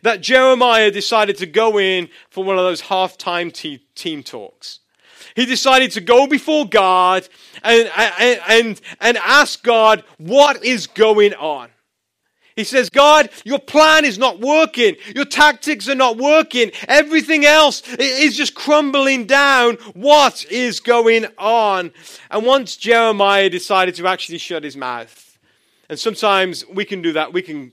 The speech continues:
go on and on and on and on at God, and God's like, "Just be quiet for a moment. I've got something to say."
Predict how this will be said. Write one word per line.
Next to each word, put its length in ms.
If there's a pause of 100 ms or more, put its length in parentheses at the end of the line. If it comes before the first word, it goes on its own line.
(220)
go 220
on 260
and 160
on 240
and 140
on 220
and 120
on 220
at 100
God, 300
and 100
God's 300
like, 400 (160)
"Just 380
be 80
quiet 500
for 180
a 40
moment. 360
I've 160
got 140
something 320
to 120
say." 360